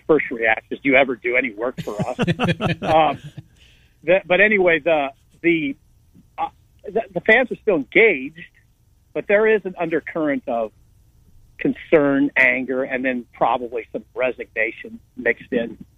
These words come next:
Speaker 2: Uh, Sip, a cou-, a couple areas to go with you. Uh, one of them is Adrian Martinez, and just, like, he did make some throws late in the game, but man, he left a lot of throws on the field early in that football game,
Speaker 1: Yes.
Speaker 2: Sip. Uh,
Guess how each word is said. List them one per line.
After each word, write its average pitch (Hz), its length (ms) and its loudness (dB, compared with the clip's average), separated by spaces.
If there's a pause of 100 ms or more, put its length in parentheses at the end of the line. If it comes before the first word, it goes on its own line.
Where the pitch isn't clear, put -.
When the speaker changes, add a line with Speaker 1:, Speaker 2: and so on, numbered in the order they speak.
(420)
Speaker 2:
Uh, 226 200 4
Sip, 254 320 0
a 240 160 2
cou-, 254 180 -2
a 233 60 0
couple 254 280 2
areas 214 220 6
to 196 100 -2
go 175 160 4
with 165 200 4
you. 156 180 2
Uh, 190 340 0
one 214 240 4
of 285 80 0
them 254 140 2
is 196 140 2
Adrian 196 320 4
Martinez, 170 640 4
and 175 120 4
just, - 380 -2 (320)
like, 247 100 4
he 302 140 4
did 349 200 2
make 320 180 4
some 247 180 0
throws 208 380 4
late 196 300 4
in 208 120 2
the 190 80 2
game, 202 300 2
but 202 160 0
man, 233 380 4
he 185 140 8
left 165 240 2
a 160 60 2
lot 156 220 2
of 143 100 2
throws 156 340 4
on 156 160 4
the 139 80 4
field 151 380 2
early 180 340 4
in 160 100 4
that 156 180 2
football 139 440 2
game, 135 160 4
Speaker 1:
Yes. 135 160 4
Speaker 2:
Sip. 143 240 2 (400)
Uh, 175 300 2